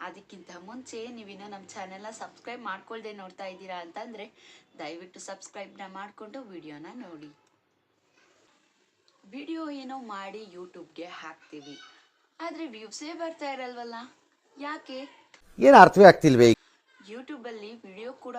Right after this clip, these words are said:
Speaker 1: ಚೆನ್ನಾಗಿ ಮಾಡಿರ್ತೀವಿ, ಕ್ವಾಲಿಟಿಯಾಗೂ ಇರುತ್ತೆ and ವಾಯ್ಸ್ ಕೂಡ ಕ್ಲಿಯರ್ ಆಗೇ ಇರುತ್ತೆ. ಇನ್ಫಾರ್ಮೇಷನ್ ವಿಡಿಯೋನೇ ಆಗಿದ್ರೂ ಕೂಡ ವ್ಯೂಸೇ ಬರ್ತಾ ಇರಲ್ಲ. ಯಾಕೆ ಅಂತ ಅಂದ್ರೆ, ಅಲ್ಲಿ ನಾವೇನೋ ತಪ್ಪು ಮಾಡಿರ್ತೀವಿ, ಅದಕ್ಕೋಸ್ಕರ ನಮ್ಗೆ ಆ ವ್ಯೂಸ್ ಬರ್ತಾ ಇರಲ್ಲ.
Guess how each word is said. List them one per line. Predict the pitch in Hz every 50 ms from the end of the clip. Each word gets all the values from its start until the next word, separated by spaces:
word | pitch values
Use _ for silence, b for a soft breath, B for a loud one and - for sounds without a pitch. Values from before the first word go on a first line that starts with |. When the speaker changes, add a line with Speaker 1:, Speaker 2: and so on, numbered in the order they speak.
| 240
Speaker 1:
ಚೆನ್ನಾಗಿ | - 185 170 185 214 226 285
ಮಾಡಿರ್ತೀವಿ, | 294 285 240 220 208 202 208 208 - - 202 190 208 202
ಕ್ವಾಲಿಟಿಯಾಗೂ | - - 185 170 165 170 180 180 - 208 202 196 196 196 214 214
ಇರುತ್ತೆ | 208 190 175 170 165 - - 185 185 165 170 b b b b b b 220
and | 214 185 165 165
ವಾಯ್ಸ್ | 160 160 165 208 202 -
ಕೂಡ | - - 233 247
ಕ್ಲಿಯರ್ | 247 247 262 233 220 226 226 233 233
ಆಗೇ | 233 233 226 226 233 220
ಇರುತ್ತೆ. | 214 208 208 - 208 208 208 208
ಇನ್ಫಾರ್ಮೇಷನ್ | 208 208 - - 208 190 185 - 220 220 226 240 247 240 - - 254 240 247 - - - - - - - _ -
ವಿಡಿಯೋನೇ | 180 185 185 170 190 202 208 226 240
ಆಗಿದ್ರೂ | 262 262 262 247 240 220 240 202 220 226
ಕೂಡ | 220 - 226 233 247 277
ವ್ಯೂಸೇ | 285 226 196 180 180 175 - - 190 190
ಬರ್ತಾ | 185 180 175 175 - 175 165
ಇರಲ್ಲ. | 160 156 151 160 160
ಯಾಕೆ | 165 160 165 175 190 - 277 - - 240
ಅಂತ | 208 180 165 -
ಅಂದ್ರೆ, | 165 160 156 156 160 208 285 330 - - - - - - - - - - - -
ಅಲ್ಲಿ | - 214 233 254 294 294
ನಾವೇನೋ | 262 233 208 196 196 190 185 214
ತಪ್ಪು | 240 - - 302 320 320 - -
ಮಾಡಿರ್ತೀವಿ, | 214 196 185 180 180 175 - - 202 175 175 208
ಅದಕ್ಕೋಸ್ಕರ | 208 - 185 190 196 208 208 - 196 190 - - 196
ನಮ್ಗೆ | 185 185 185 170 165 165 170 214
ಆ | 220 - - 175 180 185 190
ವ್ಯೂಸ್ | 165 147 156 170 185 208 - - - - 165
ಬರ್ತಾ | 156 165 165 170 - - - 175
ಇರಲ್ಲ. | 170 165 160 156 151 151 151